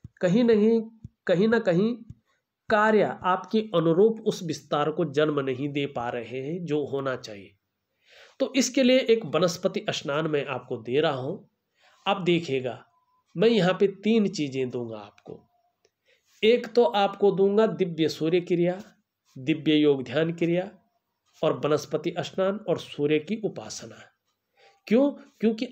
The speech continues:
आपके सूर्य में बहुत गजब का साइन है, जिसका मैंने विवरण किया है, और उसको पुष्ट करना बहुत ज़रूरी है।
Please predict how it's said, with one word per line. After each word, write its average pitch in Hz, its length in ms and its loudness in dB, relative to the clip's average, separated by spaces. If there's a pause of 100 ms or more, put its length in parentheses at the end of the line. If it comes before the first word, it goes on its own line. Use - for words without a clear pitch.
आपके 214 400 0
सूर्य 208 520 2
में 185 280 2
बहुत 202 360 -4
गजब 147 380 0
का 151 140 -4
साइन 123 440 -10
है, 113 200 -18 (480)
जिसका 156 340 -2
मैंने 151 240 0
विवरण 139 460 -2
किया 123 240 -6
है, 107 200 -14 (720)
और 220 120 0
उसको 226 320 0 (100)
पुष्ट - 280 -2
करना 160 360 0
बहुत 147 300 -2
ज़रूरी 123 400 -4
है। - 200 -16